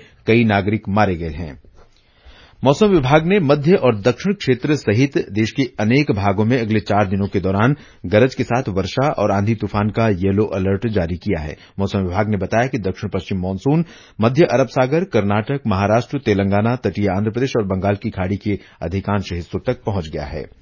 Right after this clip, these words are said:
भारत और कुवैत के बीच कल कोलकाता के साल्ट लेक में फुटबॉल मैच बिना किसी गोल के ड्रॉ रहा।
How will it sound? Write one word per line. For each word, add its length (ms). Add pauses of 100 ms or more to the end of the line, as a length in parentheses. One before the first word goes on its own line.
(680)
भारत 380
और 160
कुवैत 380
के 80
बीच 420
कल 260
कोलकाता 460
के 180
साल्ट 440
लेक 220
में 100
फुटबॉल 420
मैच 280
बिना 200
किसी 260
गोल 260
के 200
ड्रॉ 260
रहा। 260